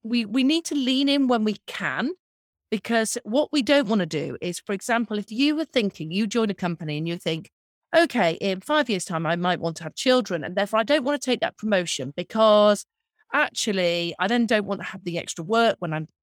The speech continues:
a new mum and blah." And so we lean out from it. But then it means when we do take that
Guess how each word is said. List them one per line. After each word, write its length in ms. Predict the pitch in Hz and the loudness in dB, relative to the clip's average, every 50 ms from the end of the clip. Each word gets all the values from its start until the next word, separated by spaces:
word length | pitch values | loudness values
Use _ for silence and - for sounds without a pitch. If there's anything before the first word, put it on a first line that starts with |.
| _ _ - | _ _ -8
a 100 | 175 175 | -4 -2
new 220 | 190 233 247 240 | 0 2 2 2
mum 380 | 214 196 185 185 185 180 180 165 | 4 4 4 4 4 4 2 -2
and 180 | 165 165 160 | -4 -6 -4
blah." 140 | 214 226 202 - - - _ _ - | -2 -2 -2 -2 -6 -20 _ _ 0
And 180 | 254 262 240 | 0 0 2
so 140 | - - 311 | 0 0 -2
we 160 | 254 294 277 | 0 0 0
lean 280 | 277 294 302 285 277 - - - | 2 2 2 0 0 -2 -6 -4
out 300 | 254 302 381 349 - - | -2 0 0 0 -2 -6
from 200 | - - 151 135 | -16 -14 -14 -12
it. 280 | 110 - - - - - _ _ _ _ _ | -14 -14 -16 -18 -20 -20 _ _ _ _ _
But 120 | - 196 233 | -8 -2 0
then 140 | 349 403 403 427 | 0 0 0 -2
it 120 | 415 - | -2 0
means 180 | 339 330 294 - | 2 2 2 2
when 140 | 330 339 392 | 2 2 2
we 80 | 392 | 0
do 220 | - - 349 359 370 | 2 2 2 2 2
take 260 | - - 262 185 - | 2 0 -2 -2 -2
that 140 | 156 135 | -2 -4